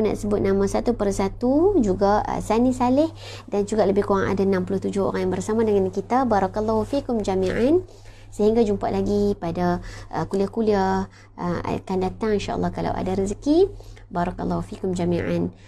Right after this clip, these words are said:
Assalamualaikum warahmatullahi wabarakatuh. Jom kita tutup dengan kafaratul majlis dan suratul asri. سبحانك اللهم وبحمدك، أشهد أن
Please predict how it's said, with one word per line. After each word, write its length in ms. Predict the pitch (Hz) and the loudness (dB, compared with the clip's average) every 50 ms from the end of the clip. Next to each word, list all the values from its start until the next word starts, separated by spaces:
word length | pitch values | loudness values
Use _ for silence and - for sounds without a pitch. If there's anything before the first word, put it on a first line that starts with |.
| - - - | -20 -16 -14
Assalamualaikum 880 | - - - 247 240 262 247 226 - - 202 196 196 196 - 233 220 | -12 0 0 2 4 4 2 2 2 0 0 0 -2 -2 -2 -2 -2
warahmatullahi 640 | 208 196 196 - 196 190 185 190 185 190 190 190 190 | -2 -2 -4 -6 -8 -8 -6 -6 -4 -4 -4 -2 -2
wabarakatuh. 880 | 196 185 180 180 175 175 180 - 175 180 180 - 262 285 349 403 403 - - - - - - - | -2 -4 -2 -2 -4 -6 -4 -6 -8 -8 -6 -2 0 2 2 0 0 -4 -16 -18 -18 -18 -16 -6
Jom 320 | - - 214 208 190 185 - | 0 2 2 2 2 0 -4
kita 240 | 220 - 175 165 | -4 -6 -6 -6
tutup 320 | - 180 185 - 220 220 - | -8 -10 -8 -4 -6 -4 -4
dengan 320 | 190 190 208 226 247 254 | -2 0 2 2 2 2
kafaratul 640 | 247 - 180 180 - - 196 208 214 220 220 220 240 | 0 -4 -8 -8 -6 -4 -2 0 0 0 0 0 0
majlis 640 | 233 226 214 196 196 196 196 202 208 208 - - - - | 2 2 2 0 0 2 2 2 2 0 -4 -14 -14 -10
dan 160 | - 175 175 - | -6 -6 -6 -6
suratul 400 | - - 175 180 - 180 - - | -6 -6 -8 -6 -6 -10 -10 -10
asri. 400 | 180 - - - - - - - - - - - - _ - - - - - - - - - - - - - - - - - | -12 -16 -14 -16 -14 -16 -16 -18 -20 -20 -20 -20 -20 _ -20 -20 -20 -20 -20 -20 -20 -20 -20 -20 -20 -20 -20 -18 -18 -16 -12
سبحانك 560 | - - 190 220 - - 220 214 208 202 196 - | -8 -6 -6 -6 -4 -2 0 2 2 0 -2 -4
اللهم 500 | 196 196 202 196 202 202 196 202 196 190 190 | -6 -4 -2 -2 -2 0 0 0 0 0 0
وبحمدك، 960 | 185 185 180 180 180 185 185 208 214 226 233 247 247 247 - 254 254 254 254 - - - - - - | 0 0 2 0 0 -2 -2 -2 0 2 2 0 0 -2 -2 -2 -2 -2 -4 -6 -12 -18 -18 -18 -10
أشهد 560 | - 175 180 - - - 220 226 240 233 202 208 185 185 - - | -8 -8 -6 -6 -8 -2 0 2 2 4 2 2 0 0 -2 -2
أن 140 | - 233 247 | 0 2 2